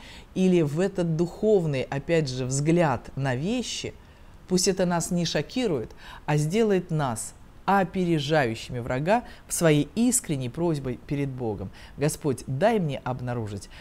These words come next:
какие сферы моего сердца, моей памяти, моей судьбы, моей жизни, моей семьи, моего призвания сегодня под атакой врага, который я не вижу, где есть какое-то ужаливание,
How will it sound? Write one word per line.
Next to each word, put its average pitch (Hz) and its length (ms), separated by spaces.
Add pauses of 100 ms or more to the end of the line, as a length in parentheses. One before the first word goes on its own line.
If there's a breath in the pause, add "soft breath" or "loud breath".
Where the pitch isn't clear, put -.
(120 loud breath)
какие 160 640 (300)
сферы - 580 (100)
моего 117 380
сердца, 156 540 (240)
моей 104 280
памяти, 160 580 (200)
моей 123 300
судьбы, 120 560 (120)
моей 117 240
жизни, 147 440
моей 131 300
семьи, 131 480
моего 151 320
призвания 156 640
сегодня 170 640
под 151 200
атакой 165 460 (280 loud breath)
врага, 170 420
который 160 300
я 160 120
не 165 160
вижу, 165 320 (240 loud breath)
где 170 260
есть 202 140
какое-то 175 480 (260)
ужаливание, 131 760